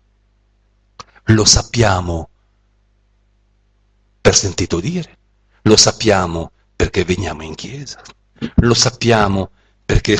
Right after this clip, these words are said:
ogni tanto diamo una sleggiucchiata alla Bibbia, lo sa-, lo sappiamo perché gli altri pregano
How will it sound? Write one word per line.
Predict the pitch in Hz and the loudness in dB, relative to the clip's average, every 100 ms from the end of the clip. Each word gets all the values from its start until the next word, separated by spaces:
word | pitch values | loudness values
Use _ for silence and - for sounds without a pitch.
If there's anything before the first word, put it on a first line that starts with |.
| - | 0
ogni | 104 | -2
tanto | - 104 101 104 | -2 -2 0 0
diamo | 98 101 104 | 2 0 2
una | 98 | 0
sleggiucchiata | - 101 92 - - 107 95 - 90 - _ - - _ | 0 -2 2 4 4 2 0 -2 -8 -10 _ -14 -14 _
alla | - 85 | -6 -4
Bibbia, | 85 165 190 - 85 - _ _ _ _ _ _ _ _ _ _ _ _ _ _ _ | -4 -6 -8 -12 -14 -16 _ _ _ _ _ _ _ _ _ _ _ _ _ _ _
lo | 123 143 | 6 8
sa-, | - 147 - | 8 6 4
lo | 139 | 4
sappiamo | - 151 - 160 156 147 143 | 4 2 2 4 6 4 2
perché | - 139 - | 4 2 4
gli | 131 | 4
altri | 143 135 127 | 4 4 0
pregano | 120 131 196 120 90 82 | 0 2 4 2 -4 -8